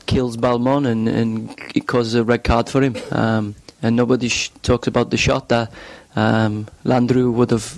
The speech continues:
uh, been happy to, to see. You know, he didn't see the ball, never mind, uh, have a chance to save it. So for me, i-,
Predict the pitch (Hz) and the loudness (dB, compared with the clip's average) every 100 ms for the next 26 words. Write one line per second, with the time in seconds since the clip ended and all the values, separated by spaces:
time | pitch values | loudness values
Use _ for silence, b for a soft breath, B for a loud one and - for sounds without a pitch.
0 | - 113 117 110 120 117 117 127 113 123 | -4 0 0 0 0 2 2 2 -2 0
1 | 117 107 104 - 113 - 131 113 117 123 | 0 0 -4 -2 0 2 2 0 0 0
2 | 120 123 120 - 117 117 131 127 120 120 | 0 -2 -2 -2 -2 0 -2 0 0 0
3 | 117 117 113 110 117 113 123 120 - 120 | 2 0 0 0 0 0 0 -2 -2 -4
4 | - 117 123 120 139 - B B B B | -4 -2 0 2 0 -4 B B B B
5 | B B B B B - - - 135 160 | B B B B B 0 0 2 0 2
6 | 175 143 131 | 0 0 0